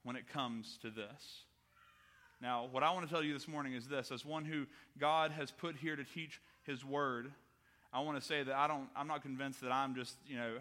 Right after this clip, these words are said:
have everything figured out ever. But what I have aimed to do is look at what God's word says. Look at what Baptists have said and believed historically. <coughs>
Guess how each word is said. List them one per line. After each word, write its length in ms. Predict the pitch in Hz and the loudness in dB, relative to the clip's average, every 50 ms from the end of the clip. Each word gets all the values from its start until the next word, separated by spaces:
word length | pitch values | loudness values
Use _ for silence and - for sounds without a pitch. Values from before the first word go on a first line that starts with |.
| - - | -4 -4
have 180 | 139 131 123 | -2 -2 -2
everything 460 | - 139 143 143 143 135 - 143 135 | -2 -4 -2 -2 -4 -4 -4 -4 -6
figured 340 | 123 - - 143 131 131 123 | -6 -6 -4 -4 -2 0 2
out 160 | 120 117 - - | 2 2 0 0
ever. 380 | 120 113 104 107 104 110 127 156 151 - | -2 -2 -4 -6 -10 -14 -14 -16 -14 -10
But 100 | 127 120 | -8 -2
what 100 | 135 135 | 0 2
I 100 | 135 127 | 2 2
have 360 | 127 139 156 147 151 151 135 - - - - - _ - | 2 2 2 2 2 2 0 -4 -14 -20 -20 -14 _ -4
aimed 400 | 147 156 160 156 151 143 131 123 - - - _ - | -2 -2 -2 -2 -2 -2 -4 -6 -8 -18 -20 _ -10
to 100 | - 143 | -8 -8
do 320 | 127 117 135 139 135 131 | -6 -4 -4 -2 -2 -2
is 120 | 123 113 117 | -2 -2 -4
look 160 | 127 127 - | -4 -4 -4
at 100 | 135 131 | -4 -4
what 140 | 131 127 120 | -4 0 4
God's 240 | 120 117 110 - - | 4 4 4 2 -2
word 200 | 120 110 107 107 - - - - | -6 -6 -6 -8 -12 -20 -18 -14
says. 540 | - - - 127 120 107 101 104 107 - - _ _ - | -8 -4 -2 0 0 0 0 -4 -10 -14 -18 _ _ -10
Look 140 | 131 135 - | -8 -6 -4
at 60 | 147 | -2
what 200 | 139 135 135 117 - - - - _ _ - 131 120 | -2 -2 -2 -4 -6 -12 -20 -20 _ _ -8 2 6
Baptists 460 | 139 139 143 143 131 - 135 123 - | 8 8 8 6 4 0 -4 -2 0
have 200 | - 123 117 117 | -2 -2 -2 -2
said 380 | - - 139 123 120 117 113 110 | -4 -2 0 0 2 2 0 -2
and 100 | 113 110 | -4 -4
believed 460 | 113 113 113 123 127 120 117 113 - - - - | -4 -4 -4 -2 -2 -2 -2 -4 -8 -16 -20 -10
historically. 840 | - 123 117 - - - - 131 123 117 117 - - 117 107 107 113 _ - - - - - - - - - - - - - - - - - - | -6 -6 -6 -6 -6 -8 -6 -4 -2 -2 -4 -6 -8 -14 -14 -14 -14 _ -20 -20 -20 -20 -20 -20 -20 -20 -20 -20 -20 -20 -20 -20 -20 -6 6 10
<coughs> 80 | - | 10